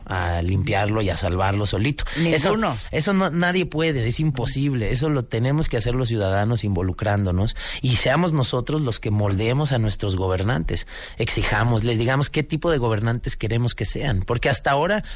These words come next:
Speaker 1: son ellos los que moldean nuestra realidad y, y eso tiene que parar, yo creo, ¿no? Eh,
Speaker 2: Totalmente. Oye, me gusta esto mucho. Es más, hazle un tweet. Vota por quien quieras,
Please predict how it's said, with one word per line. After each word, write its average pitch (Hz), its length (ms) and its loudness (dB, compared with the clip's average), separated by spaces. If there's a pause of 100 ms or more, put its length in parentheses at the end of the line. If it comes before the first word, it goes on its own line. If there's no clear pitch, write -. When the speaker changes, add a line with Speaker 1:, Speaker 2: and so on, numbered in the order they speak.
Speaker 1:
son 139 200 -2
ellos 160 220 0
los 123 220 -2
que 117 100 -4
moldean 110 400 2
nuestra 113 320 0
realidad 104 540 -2 (360)
y, 107 360 0
y 113 160 0
eso 131 180 2
tiene 120 280 0
que 101 100 -6
parar, 139 320 -2
yo 107 160 -2
creo, 123 320 0
¿no? 110 240 0 (240)
Eh, 131 80 2
Speaker 2:
Totalmente. 147 580 0 (420)
Oye, 185 320 2
me 180 140 0
gusta 220 400 0
esto 160 540 -2
mucho. 190 440 -2 (200)
Es 156 160 -4
más, 175 300 0
hazle 175 260 -2
un 190 100 0
tweet. 156 240 -2 (1000)
Vota 226 320 0
por 170 200 -2
quien 147 200 0
quieras, 143 640 -2